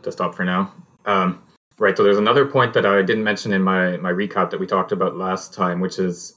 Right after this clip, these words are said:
um, the way that for Rousseau, there's this, um, uh, influence of the environment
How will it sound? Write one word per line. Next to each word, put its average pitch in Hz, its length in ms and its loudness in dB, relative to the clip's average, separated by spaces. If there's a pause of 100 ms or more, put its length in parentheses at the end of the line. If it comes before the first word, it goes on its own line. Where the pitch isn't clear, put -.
um, 92 380 -2
the 95 80 -2
way 107 160 4
that 98 320 2
for 101 520 4 (120)
Rousseau, 98 500 0
there's 90 340 0
this, 90 500 -6 (340)
um, 87 420 -2 (400)
uh, 82 300 -10
influence 117 600 -2
of 95 280 -2
the 95 380 0
environment 92 880 0